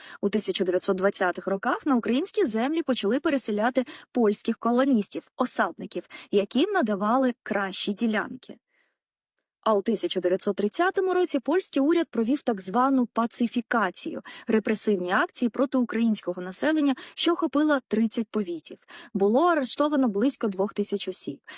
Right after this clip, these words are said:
Відбувалися погроми, побиття, руйнування українських установ. У червні тисяча дев'ятсот двадцять четвертого року був прийнятий Кресовий закон, за яким створювали двомовні утраквістичні школи. Проте викладали там переважно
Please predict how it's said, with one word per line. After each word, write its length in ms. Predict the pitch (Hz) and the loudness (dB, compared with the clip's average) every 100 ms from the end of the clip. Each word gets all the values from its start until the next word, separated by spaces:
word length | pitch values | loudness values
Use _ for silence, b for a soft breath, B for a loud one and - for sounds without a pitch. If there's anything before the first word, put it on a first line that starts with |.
| B | B
Відбувалися 680 | 190 196 226 269 320 - 320 | -2 0 2 2 2 0 0
погроми, 600 | 320 233 202 202 196 180 | 0 0 0 0 -2 -2
побиття, 680 | 262 262 285 - 202 185 196 | 0 0 -2 -2 -4 -4 0
руйнування 680 | 269 294 294 240 269 285 247 | 2 2 2 2 2 2 0
українських 600 | 208 202 220 - 220 202 | 0 -2 -2 -2 -6 -6
установ. 580 | - 196 180 - - _ B B B B | -6 -8 -10 -18 -20 _ B B B B
У 100 | 214 | -2
червні 400 | - 285 339 311 | 2 0 0 -2
тисяча 380 | 277 277 262 247 | 0 -2 -2 -2
дев'ятсот 340 | 233 240 262 | -2 0 0
двадцять 300 | 220 233 226 | 0 -4 -4
четвертого 460 | - 247 247 220 226 | -4 -2 -2 -2 0
року 260 | 294 349 | 2 2
був 180 | 233 277 | 0 0
прийнятий 460 | - 285 294 277 269 | 0 0 2 0 -2
Кресовий 720 | - 277 277 262 - 254 262 | 0 0 0 0 -2 0 0
закон, 400 | 269 - 190 - B B B | 0 0 -4 -4 B B B
за 140 | 180 226 | 0 0
яким 260 | 226 440 | 2 -2
створювали 560 | - 240 294 302 269 262 | -2 0 2 4 4 2
двомовні 800 | 202 214 214 208 214 339 359 349 - | 2 0 2 2 2 2 0 -2 0
утраквістичні 960 | 381 359 349 247 - - 220 - 226 | 0 0 -2 -4 -4 -4 -4 -2 -2
школи. 420 | 214 - 170 - - _ B B B | -2 -4 -8 -8 -16 _ B B B
Проте 280 | - 262 466 | -2 2 2
викладали 680 | 392 269 240 226 294 359 269 | 2 2 2 2 2 2 0
там 320 | - 226 285 | 2 0 2
переважно 720 | 233 214 190 190 208 208 247 | -2 -4 -2 -2 -2 0 -2